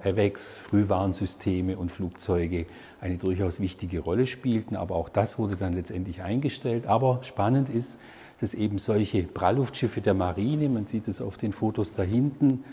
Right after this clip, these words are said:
kleinere, andere Typen, da sieht man hier den L-Typ, die als Schulschiffe dienten, die kamen dann aus Überschussbeständen des Militärs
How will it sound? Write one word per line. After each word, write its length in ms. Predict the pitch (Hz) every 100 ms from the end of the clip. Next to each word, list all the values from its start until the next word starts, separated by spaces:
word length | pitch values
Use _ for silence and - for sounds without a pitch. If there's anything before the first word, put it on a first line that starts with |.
| - -
kleinere, 720 | - 107 123 131 120 120 123
andere 440 | 107 127 123 117
Typen, 320 | - 120 120 107
da 100 | 98
sieht 220 | 110 104
man 80 | 95
hier 140 | 104
den 200 | 95 92
L-Typ, 540 | 98 127 - 123 - - - - - - -
die 80 | -
als 160 | 90
Schulschiffe 560 | - 117 131 - 123 120
dienten, 540 | 113 110 107 107 107
die 100 | 101
kamen 420 | 98 107 104 123 113
dann 160 | 113
aus 220 | 95 95
Überschussbeständen 1160 | - 127 165 147 147 127 - - - 117 113 117
des 200 | 107 -
Militärs 760 | 107 104 - 95 104 104 -